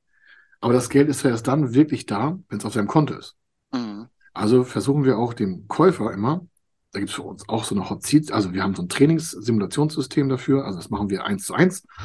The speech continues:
Speaker 1: oder auch in der Gruppe, je nachdem, wie er sich da wohlfühlt, dass der Käufer Argumente findet, dass, ähm, A, nicht nur höflich, aber trotzdem hartnäckig, dem Verkäufer auch transparent zu erläutern, warum das so ist. Denn wenn man erstmal Gründe hat und Beweise hat, kann man viel besser verhandeln.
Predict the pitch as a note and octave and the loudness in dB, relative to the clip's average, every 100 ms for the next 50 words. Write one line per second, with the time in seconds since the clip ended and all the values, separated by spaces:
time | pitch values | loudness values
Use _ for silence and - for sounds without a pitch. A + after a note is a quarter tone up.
0 | - - - - _ _ - G#2 G2+ F#2 | -14 -14 -16 -20 _ _ 0 2 0 4
1 | E3 E3+ C3 G#2+ G#2 G2 F2+ F2 G2 F#2+ | 4 6 4 2 -2 -2 -6 -10 -10 2
2 | C#3 C#3 C3 C3+ _ _ _ G#2 G#2+ F#2+ | 2 4 0 0 _ _ _ -8 -8 -2
3 | B2 C#3+ - A2 G2 A2+ C3+ B2+ C3 B2 | 0 2 -2 -2 0 0 -2 -2 2 2
4 | B2 - - _ _ _ _ G#2+ G2+ - | 0 -12 -20 _ _ _ _ -4 -4 -8
5 | - - F2+ F2+ G#2+ A2+ A2+ F#2+ B2 C3 | -14 -8 -8 -4 -2 0 0 4 4 6
6 | D3 - G#2 G2+ - G2+ F#2+ F#2+ G#2 A#2+ | 2 2 -4 -2 -4 -4 -4 -4 -2 -4
7 | A2+ B2 - - G#2+ F#2+ - A#2 A#2+ A#2 | -4 -8 -14 -8 -4 -4 -2 -2 0 0
8 | A2 A2 F#2+ - - A2 - A#2 G2+ G2 | 2 0 -4 -8 -2 -2 0 -2 -2 -2
9 | - F2 E2+ C#3 - F2+ F2+ G2+ G3 F3 | -4 -4 2 2 2 -4 0 4 6 4
10 | - - - - - _ _ _ _ _ | -2 -8 -12 -14 -16 _ _ _ _ _
11 | - G2 G#2+ G#2+ - G2 E2 G2+ D3+ F3+ | -8 0 0 0 -2 -4 0 4 6 6
12 | F#3+ F#3+ - F#2+ E2 F2+ C3+ C#3+ - A2+ | 4 -2 -8 -8 -6 -2 0 0 -4 -4
13 | G#2+ G#2 G2+ A2 G#2 - A2 F3+ E3 - | -4 -4 -6 -6 -10 -8 -4 0 0 -2
14 | - | -12